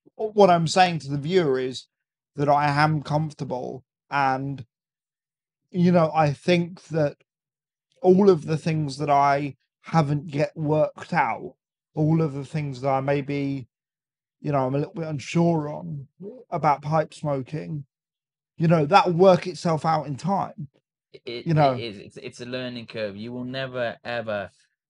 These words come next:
Speaker 2: and I think this is what a lot of people think you're gonna get, 'cause so, if you get the right advice ahead of time, you can with cigars, you can just pick one up, you can know how to cut it, you can light it, you can enjoy it. Where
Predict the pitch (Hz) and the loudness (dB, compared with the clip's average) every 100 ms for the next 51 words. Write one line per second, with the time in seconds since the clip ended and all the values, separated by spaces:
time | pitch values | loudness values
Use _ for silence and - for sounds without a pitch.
0 | _ _ _ _ 117 113 143 131 127 131 | _ _ _ _ -12 -10 -10 -10 -12 -8
1 | 117 113 113 107 - 110 110 104 110 104 | -6 -4 -4 -6 -14 -16 -16 -16 -14 -14
2 | 104 101 107 104 117 76 - 110 - _ | -14 -10 -10 -8 -10 -10 -12 -20 -20 _
3 | _ 147 143 151 139 - 147 - 135 135 | _ -20 -16 -16 -16 -10 -10 -10 -16 -14
4 | 139 139 139 123 123 110 107 117 110 104 | -12 -8 -8 -8 -10 -10 -10 -10 -10 -12
5 | 107 98 110 104 101 110 107 95 101 98 | -14 -14 -14 -14 -14 -14 -14 -14 -14 -10
6 | 104 95 104 - 104 98 - 107 - 98 | -10 -12 -16 -14 -14 -14 -18 -16 -14 -14
7 | 95 104 95 95 92 _ _ 110 95 - | -14 -18 -18 -16 -18 _ _ -14 -14 -14
8 | - 95 85 80 95 95 - 90 90 92 | -18 -18 -18 -18 -16 -16 -16 -20 -18 -18
9 | 85 - 87 _ _ _ _ _ _ _ | -14 -14 -16 _ _ _ _ _ _ _
10 | _ _ - 110 110 110 | _ _ -10 -6 -4 -4